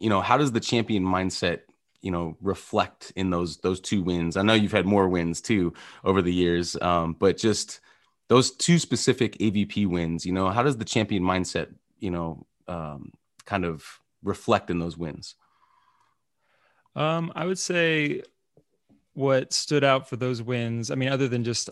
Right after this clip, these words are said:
Speaker 2: I was a better player at that point in my career, um, is just full commitment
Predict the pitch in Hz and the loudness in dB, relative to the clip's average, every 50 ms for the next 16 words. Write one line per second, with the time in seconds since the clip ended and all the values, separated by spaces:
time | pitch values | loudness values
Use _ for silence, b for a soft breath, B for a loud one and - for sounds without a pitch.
0 | - - 131 120 120 117 110 113 110 123 120 117 117 - - - 117 113 113 113 | -8 -4 -2 0 0 0 -2 -2 -4 -2 -2 -2 -4 -4 -6 -4 -2 0 2 0
1 | 110 110 113 110 - - - 113 110 113 110 107 - - 110 110 117 113 110 110 | 0 0 -2 -4 -6 -4 -6 -6 -6 -6 -8 -8 -10 -10 -6 -4 -2 0 0 0
2 | 110 104 - b b b b b b b b b b - 117 117 117 113 110 107 | 0 -2 -4 b b b b b b b b b b -2 0 2 2 0 0 -2
3 | 107 107 123 - - _ - - 135 123 110 110 123 120 - - - - - _ | -4 -6 -8 -10 -14 _ -8 -6 -4 -4 -4 -4 -2 -2 -2 -2 -4 -6 -12 _
4 | - - - - - 156 147 135 - - 131 123 127 127 127 123 - - | -20 -20 -20 -4 0 2 2 2 0 0 -2 -2 0 0 -2 -4 -4 -6